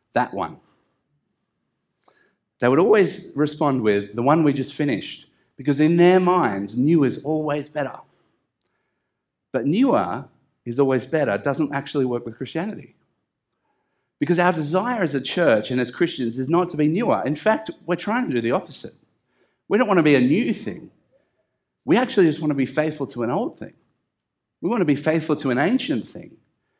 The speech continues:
And that should comfort us, especially as a new church plant. W-, we actually aren't desiring to do anything different to what the church has been doing for thousands of years.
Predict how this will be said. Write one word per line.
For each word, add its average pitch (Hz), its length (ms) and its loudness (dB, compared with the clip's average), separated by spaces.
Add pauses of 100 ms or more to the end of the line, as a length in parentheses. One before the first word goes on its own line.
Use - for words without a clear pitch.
(600)
And 143 180 0
that 247 220 0
should 160 320 -2
comfort 160 340 -6
us, - 380 -16 (1000)
especially 196 600 0
as 123 140 0
a 131 40 2
new 127 160 2
church 143 360 -6
plant. - 240 -16 (840)
W-, 147 160 -12
we 202 200 2
actually 202 340 2
aren't 175 240 4
desiring 147 640 2
to 135 100 -14
do 131 180 -2
anything 165 460 0
different 135 460 -6
to - 100 -20
what 127 160 -6
the 127 80 -8
church 147 320 -2
has 143 140 -10
been 135 160 -4
doing 120 160 -2
for 120 80 -10
thousands 117 580 -6
of - 80 -10
years. - 440 -20